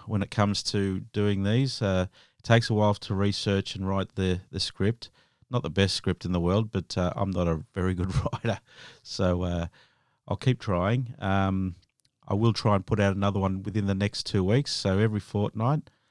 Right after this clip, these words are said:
until I get a bit more, uh, fluent and, uh, a bit more professional with the way I do things and, uh, try and do 'em every week. Yeah, but I hope you, uh, enjoyed it. Um,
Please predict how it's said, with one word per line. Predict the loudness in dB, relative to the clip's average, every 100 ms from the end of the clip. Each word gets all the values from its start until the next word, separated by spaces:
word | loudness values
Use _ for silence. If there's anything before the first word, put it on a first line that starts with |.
| _ -6
until | -4 0 4
I | 4
get | 4 2
a |
bit | 0 -4
more, | -2 0 2 2
uh, | 2 2 0 -2
fluent | -6 2 4 6 4 -4 -16 _ _ _ _ -10
and, | -6 -4 0
uh, | 0 0 -4 _ _ _ -12
a |
bit | -6 -4
more | -4
professional | -4 -6 -2 -2 -2 -4
with | -2 -4 -6
the | -6
way | -2 0
I | 0
do | 0 -2 -2
things | -2 -2 -2 -4
and, | -4 -2
uh, | -2 -2
try | -2 -2
and | 0
do | 0 0
'em | 0
every | -2 -2
week. | -2 -2 -2 -8 _ _ _ _ _ _ _
Yeah, | -2
but | 0 4
I | 4
hope | 6 4 2
you, | 2 4 6
uh, | 6
enjoyed | 4 2 4 4 4
it. | 2 0 -8 -14 _ _ -4
Um, | 0 2 2 2 2 0